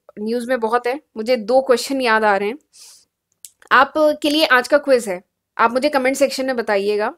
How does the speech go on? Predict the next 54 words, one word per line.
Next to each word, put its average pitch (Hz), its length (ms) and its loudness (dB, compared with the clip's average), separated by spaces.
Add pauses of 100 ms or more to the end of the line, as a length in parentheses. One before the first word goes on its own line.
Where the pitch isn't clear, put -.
(360)
ठीक 233 120 -8
है, 277 80 4
आपसे 247 280 2
एक 277 100 -6
छोटा 277 240 0
सा 294 100 0
क्वेश्चन 262 300 -4
पूछ 240 180 -8
रही 277 100 0
हूँ, 294 80 -2
यही 269 180 4
इंडियन 254 380 0
ओरिजिन 240 380 0
से 269 140 2
मुझे 233 240 -2
याद 196 260 2
आया। 190 260 -2 (800)
अ, - 60 -2
आजकल 254 640 4
actually 302 280 -2
न्यूज़ 262 280 -2
में 247 100 0
इस 277 200 -4
समय 285 200 -2
चल 262 220 -2
रहा 247 100 2
है 277 260 -2
नवंबर 233 500 0
दो 220 140 -2
हज़ार 214 280 -2
बाईस, 175 380 -10 (440)
मैं 226 100 0
इसलिए 262 220 2
बता 285 220 6
दे 277 100 2
रही 277 100 -2
हूँ 330 100 -4
क्योंकि 339 140 -2
काफ़ी 294 300 2
बच्चे 285 280 2
वीडियो 269 240 -2
में 269 220 -2
बाद 220 220 2
में 233 80 -2
देखेंगे। 220 420 -2 (400)
इस 262 140 0
समय 294 200 2
चल 277 180 4
रहा 269 100 6
है 285 120 2
नवंबर 233 500 0
दो 233 140 2
हज़ार 220 260 -2
बाईस, 180 420 -4